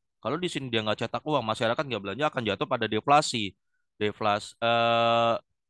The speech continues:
krisis ya, kri-, eh, ya krisis, setelah itu resesi, setelah resesi betul-betul kalau nggak dicetak uang tuh akan, akan jatuh kepada depresi. Ya,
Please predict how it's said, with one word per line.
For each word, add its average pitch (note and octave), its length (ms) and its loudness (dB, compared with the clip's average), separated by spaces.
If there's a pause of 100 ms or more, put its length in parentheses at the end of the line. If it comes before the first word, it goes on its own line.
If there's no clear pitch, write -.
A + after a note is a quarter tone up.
(380)
krisis E3+ 480 4
ya, G#2 160 4
kri-, A#2+ 240 -4
eh, A#2 560 2
ya A#2+ 160 0
krisis, C#3 560 -2
setelah A2+ 240 0
itu A2+ 160 -6
resesi, D3 800 -2 (480)
setelah C3+ 320 4
resesi D#3 160 -2
betul-betul E3 480 -4
kalau D3 240 4
nggak C#3+ 240 0
dicetak D#3+ 240 0
uang D#3 160 -6
tuh - 160 0
akan, F3+ 160 -2
akan D#3+ 140 -2 (100)
jatuh - 160 -8
kepada C#3 240 0
depresi. B2 560 -2 (560)
Ya, F#2+ 320 -2